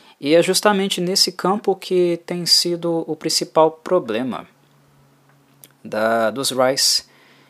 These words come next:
que é justamente encontrar alguém que consiga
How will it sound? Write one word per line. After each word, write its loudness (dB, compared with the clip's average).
que -8
é -4
justamente -4
encontrar -2
alguém -2
que -8
consiga -2